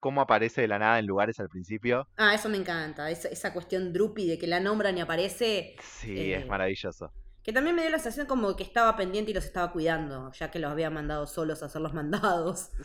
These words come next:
Speaker 1: Sí, y, y también está muy con la cabeza metida en lo que está pasando, tipo,
Speaker 2: Mm.
Speaker 1: la, la carcome no entender lo que está pasando, entonces como que me,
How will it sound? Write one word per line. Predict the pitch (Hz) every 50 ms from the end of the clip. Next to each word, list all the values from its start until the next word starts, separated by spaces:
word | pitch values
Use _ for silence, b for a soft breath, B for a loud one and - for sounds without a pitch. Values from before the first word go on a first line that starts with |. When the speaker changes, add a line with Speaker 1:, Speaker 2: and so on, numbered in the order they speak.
| - -
Speaker 1:
Sí, | 269 320 370 - 294 254 110 -
y, | 98 131
y | 123
también | 120 120 131 147 180 202
está | 196 - - 156 143
muy | 143 139 139 151 165 170 180 147
con | - 151 131
la | 120 107 -
cabeza | 107 110 127 135 175 147
metida | 123 113 131 151
en | 147
lo | 127 104
que | 101
está | 95 - 135 123
pasando, | - - - - 151 165 160 135 117 107
tipo, | - 113 98 104 95 92 90 90 - - _ - _ _ _ -
Speaker 2:
Mm. | - 143 139 147 123 123 170
Speaker 1:
la, | 160 147 147 151 - _
la | 156 143 135 127 -
carcome | - 131 120 131 135 - - 185 214 233 233 220
no | 175 160 165
entender | 175 175 - 165 147 139 135 135 139 135
lo | 131 127
que | 117 110
está | - 120 110
pasando, | 110 101 - 104 98 92 92 92
entonces | 95 113 123 143 170 -
como | - 127 120 110
que | 107 107
me, | 107